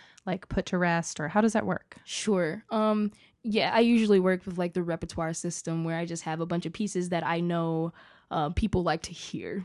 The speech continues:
Speaker 2: Again, like, this is for, <laughs> this is for me, and I'll probably never say this again 'cause it probably sucks, but, um, these are pieces that I have done that I know people enjoy. Um,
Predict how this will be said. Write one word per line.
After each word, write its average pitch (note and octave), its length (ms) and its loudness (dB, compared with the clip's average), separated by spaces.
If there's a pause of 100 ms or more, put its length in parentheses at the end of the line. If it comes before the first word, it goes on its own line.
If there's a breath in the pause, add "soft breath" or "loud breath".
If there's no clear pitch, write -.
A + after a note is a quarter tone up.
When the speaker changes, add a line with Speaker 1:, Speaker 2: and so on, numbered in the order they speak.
Speaker 2:
Again, F#3+ 340 4
like, F#3 200 -4
this A#3 360 2
is A3+ 220 0
for, F#3 460 4
<laughs> - 760 -2
this G#3+ 240 4
is A3 100 2
for G3+ 120 2
me, G3 220 4
and F3+ 100 2
I'll E3+ 100 0
probably F3 400 0
never F3 240 0
say F#3+ 160 0
this G3+ 200 0
again G#3 260 0
'cause F3+ 160 0
it F3+ 100 -12
probably E3 420 -6
sucks, - 380 -4
but, E3 360 -2 (320 loud breath)
um, F3+ 180 4
these G#3+ 180 4
are G3+ 80 4
pieces F#3+ 300 -2
that E3+ 100 -6
I E3+ 100 -4
have E3 240 -2
done E3+ 280 -2
that D3 120 -4
I D3 60 -4
know C#3+ 160 -6
people D3+ 360 -6
enjoy. D3+ 500 -6
Um, D3+ 460 -8